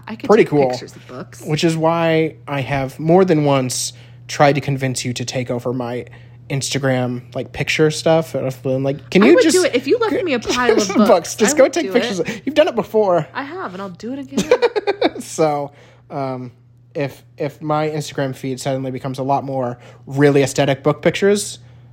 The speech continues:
Speaker 2: just know.
Speaker 1: 'Cause I won't do my own social media
Speaker 2: <laughs> But you'll do
Speaker 1: blogging
Speaker 2: mine. I'll be in the comment section,
Speaker 1: I'm
Speaker 2: but
Speaker 1: a ghost.
Speaker 2: I did not take those. <laughs>
Speaker 1: Ghost influencer.
Speaker 2: Ghost poster.
Speaker 1: Ghost poster. Ghost poster.
Speaker 2: <laughs>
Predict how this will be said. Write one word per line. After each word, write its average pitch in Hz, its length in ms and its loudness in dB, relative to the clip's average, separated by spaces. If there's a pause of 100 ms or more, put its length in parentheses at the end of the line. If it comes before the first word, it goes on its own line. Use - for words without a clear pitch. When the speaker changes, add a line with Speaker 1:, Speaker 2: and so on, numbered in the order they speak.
(180)
Speaker 2:
just 147 280 0
know. 127 220 2
Speaker 1:
'Cause 214 140 -4
I 214 40 2
won't 220 200 -2
do 220 80 -6
my 208 140 -4
own 196 100 -6
social 175 320 -12
media 156 240 -10
Speaker 2:
<laughs> - 20 -12
But 180 140 0 (340)
you'll 247 120 6
do 240 180 -2
Speaker 1:
blogging 220 40 -4
Speaker 2:
mine. 170 360 -2 (580)
I'll 170 220 4
be 233 100 2
in 226 60 4
the 220 80 2
comment 160 320 0
section, 127 400 -6
Speaker 1:
I'm 214 80 -4
Speaker 2:
but 190 140 -6
Speaker 1:
a 180 80 -16 (240)
ghost. 208 180 0
Speaker 2:
I 170 80 6
did 170 180 -4
not 156 300 -2
take 143 220 -4
those. 131 280 -4 (100)
<laughs> - 80 -16
Speaker 1:
Ghost 196 440 -8
influencer. 156 580 -14
Speaker 2:
Ghost 151 360 4
poster. 123 540 -6
Speaker 1:
Ghost 185 360 -10
poster. 165 500 -14
Ghost 175 300 -4
poster. 240 480 2
Speaker 2:
<laughs> - 1000 -2